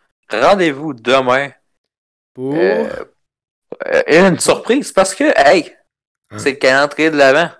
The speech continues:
Speaker 2: Yes.
Speaker 1: T'aimerais-tu mieux, euh, ouvre-, savoir c'est quoi ton chocolat ? Mais faut que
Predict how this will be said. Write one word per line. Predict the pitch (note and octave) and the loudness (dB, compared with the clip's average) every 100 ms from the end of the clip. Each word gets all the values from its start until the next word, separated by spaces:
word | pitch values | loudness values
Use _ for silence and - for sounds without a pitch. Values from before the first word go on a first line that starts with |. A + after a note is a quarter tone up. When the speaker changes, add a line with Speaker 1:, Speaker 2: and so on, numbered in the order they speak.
| _ _ _ - | _ _ _ -6
Speaker 2:
Yes. | |
Speaker 1:
T'aimerais-tu | C#3+ F#3+ - | -6 -6 -8
mieux, | E3 G#3+ A3+ | -2 0 4
euh, | D#3+ C3+ B2 | 6 6 6
ouvre-, | B2 B2+ - - - _ _ _ | 4 -2 -14 -20 -20 _ _ _
savoir | - C3+ F3 | 0 2 2
c'est | F3+ | 0
quoi | D3+ F3+ | -6 -4
ton | E3 | -2
chocolat ? | C#3+ C#3+ B2+ C3+ D3 G#3 G3 - _ _ _ _ _ _ - - | -2 -4 0 0 0 -6 -8 -14 _ _ _ _ _ _ -20 -8
Mais | C3 | -6
faut | |
que | D3 | -4